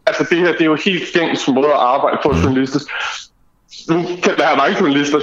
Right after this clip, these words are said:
Speaker 1: Journalister, øh, går ikke og flager med deres holdninger. Selvom nogen måske, øh, vil skyde med skoene, jamen, alle det er jo, øh,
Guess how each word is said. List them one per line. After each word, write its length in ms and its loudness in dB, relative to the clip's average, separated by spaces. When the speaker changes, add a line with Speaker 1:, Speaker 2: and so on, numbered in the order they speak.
Speaker 1:
Journalister, 440 0
øh, 340 -4
går 140 2
ikke 200 2
og 60 0
flager 340 2
med 180 2
deres 300 2
holdninger. 460 2
Selvom 300 0
nogen 400 2
måske, 280 0
øh, 280 2
vil 120 0
skyde 220 -2
med 80 0
skoene, 420 0
jamen, 280 2
alle 180 2
det 100 2
er 160 4
jo, 180 2
øh, 440 2